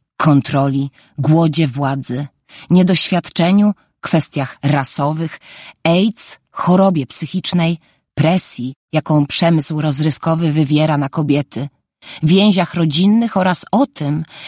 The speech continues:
jak ważne jest stawianie siebie na pierwszym miejscu. Ponad wszystko jednak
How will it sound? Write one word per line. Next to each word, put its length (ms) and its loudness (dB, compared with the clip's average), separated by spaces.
jak 260 0
ważne 480 0
jest 280 -2
stawianie 640 0
siebie 500 -2
na 160 -2
pierwszym 600 -2
miejscu. 580 -4
Ponad 340 2
wszystko 680 -2
jednak 640 -4